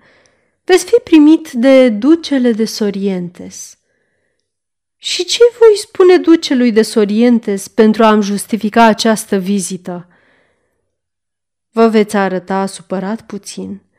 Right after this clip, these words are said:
Veți discuta despre contestația noastră cu privire la Chapelle au Mur.” Sigură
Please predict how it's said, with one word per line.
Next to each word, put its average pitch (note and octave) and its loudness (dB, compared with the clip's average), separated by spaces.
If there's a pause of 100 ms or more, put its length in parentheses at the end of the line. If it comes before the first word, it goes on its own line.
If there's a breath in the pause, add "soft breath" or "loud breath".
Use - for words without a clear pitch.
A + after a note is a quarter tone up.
(380)
Veți F#4 2
discuta G4+ 0 (120)
despre F4 2
contestația E4 0
noastră G3 -6
cu F#3+ -10
privire A#3 0
la G#3 0 (220)
Chapelle A#3+ 0
au G#3+ 0
Mur.” F#3+ -4 (1120)
Sigură G3 -2